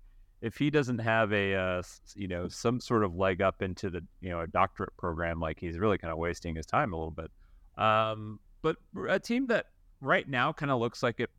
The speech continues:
is probably going to be one of the favorites in the A A C,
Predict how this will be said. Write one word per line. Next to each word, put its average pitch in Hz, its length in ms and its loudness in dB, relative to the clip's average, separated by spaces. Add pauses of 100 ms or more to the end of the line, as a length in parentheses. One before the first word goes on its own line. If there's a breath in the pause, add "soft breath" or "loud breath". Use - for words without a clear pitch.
(140)
is 110 160 -6
probably 107 640 2
going 104 240 0
to 101 80 -2
be 101 380 0
one 98 180 -2
of 95 60 -2
the 92 80 -4
favorites 95 480 -2
in 92 60 -8
the 87 100 -2
A 85 260 -4
A 85 40 -6
C, 139 520 0